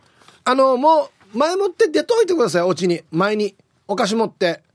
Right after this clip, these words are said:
コンコンももうしないんで、こっちが順番に行きますから。はい。まず、比嘉さんのところ行って、次、あの、な-、中川さん。中川さんも前に出とって。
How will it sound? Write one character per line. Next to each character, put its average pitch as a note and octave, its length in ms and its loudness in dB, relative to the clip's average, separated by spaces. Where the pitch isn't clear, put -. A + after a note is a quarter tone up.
コ B3+ 100 2
ン D4+ 140 -2
コ D#4+ 100 0
ン D4+ 60 0
も A3 80 0
も A3 140 0
う - 20 -2
し B3+ 160 -4
な D4 100 2
い B3+ 80 -2
ん D#3 100 -2
で、 E3 200 0
こ G#3 100 -4
っ G#3 40 -4
ち - 100 -8
が G#3+ 80 -2
順 G#3+ 160 -2
番 A3 180 -2
に A3+ 120 -4
行 G#3 80 -4
き G#3+ 60 -2
ま G3 120 0
す - 100 -12
か F#3 120 -2
ら。 F#3+ 240 0
は D#3+ 240 -4
い。 - 80 -8
ま F3+ 120 -6
ず、 F#3+ 220 -2
比 F#3+ 100 -2
嘉 A3 140 0
さ F#3+ 100 0
ん F3+ 40 -2
の E3+ 80 -4
と F3+ 100 -6
こ F3 80 -2
ろ F3+ 60 0
行 - 20 -4
っ D#3 40 -4
て、 F#3 80 -6
次、 G3 240 -2
あ F#3 120 -2
の、 E3+ 260 -2
な-、 D#3 240 -2
中 D#3+ 320 -4
川 F3+ 160 0
さ D3 140 -4
ん。 - 60 -14
中 G3+ 180 -2
川 A3+ 140 0
さ G#3 100 0
ん G#3 60 -2
も G#3 80 0
前 G#3+ 180 -2
に F#3 60 -2
出 G3 100 0
と G#3 140 -4
っ - 40 -10
て。 - 220 -6